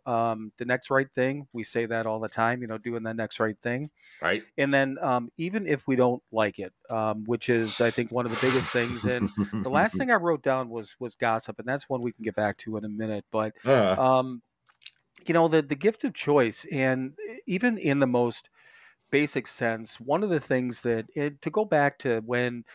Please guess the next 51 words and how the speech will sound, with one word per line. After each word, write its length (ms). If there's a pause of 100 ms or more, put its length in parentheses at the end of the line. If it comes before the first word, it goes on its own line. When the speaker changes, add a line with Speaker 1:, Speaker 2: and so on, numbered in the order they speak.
(320)
Speaker 1:
when 100
I 120
first 340
moved 140
back 180
to 100
Wisconsin, 520
and 80
I 80
was 160
in 80
Madison, 460
and 100
I 80
went 260
to, 380 (160)
uh, 40
I 120
was 140
working 280
in 100
Milwaukee 520
and 100
got 160
to 60
go 120
up 160
to 80
see 320
Derek's 360
practice, 640 (420)
went 200
up, 200
had 220
dinner, 260
came 280
back, 420
and 120
we're 100
talking, 480
you 100
know, 160
a, 100 (140)
a 60
twenty-minute 460
drive 280
up, 160
twenty-minute 440
drive 260
back, 360
and 240